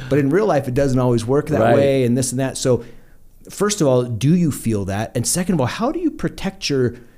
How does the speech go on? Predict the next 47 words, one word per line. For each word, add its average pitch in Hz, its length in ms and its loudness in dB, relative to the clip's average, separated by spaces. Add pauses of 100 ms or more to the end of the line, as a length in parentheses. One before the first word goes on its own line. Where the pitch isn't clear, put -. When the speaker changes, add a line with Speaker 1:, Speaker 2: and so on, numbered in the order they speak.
(160)
Speaker 1:
your 139 200 2
spirit 165 560 2
and 123 140 2
this, - 160 -4
how - 160 -4
do 196 60 -2
you 202 80 -4
carry 156 340 -2
this 135 160 -2
bright 120 340 -2
light 113 320 -4
Speaker 2:
Yeah. 117 180 2
Speaker 1:
amidst 123 420 2
all 127 220 2
the 120 100 -4
stuff - 420 -6
that - 160 -4
you're 110 260 -2
seeing 113 320 2
every 87 180 -4
day? - 140 -12
Speaker 2:
Right. 87 280 -6 (160)
You 131 80 0
know, 117 240 2 (560)
I 170 80 -2
would 196 180 -2
say 113 460 2
a - 60 -8
couple 107 320 -2
of 87 120 -6
things. 90 520 -4
You 117 100 -6
know, 107 140 0
it's - 300 -6
good 123 420 0
that, 95 400 -2 (200)
you 98 120 -6
know, 85 420 -6
I 87 100 -8
did 90 460 -6
kind 85 260 -6
of 85 240 -8 (480)
switch - 480 -2
to - 100 -6
the 85 100 -4
defense 85 420 -4
side, 76 440 -8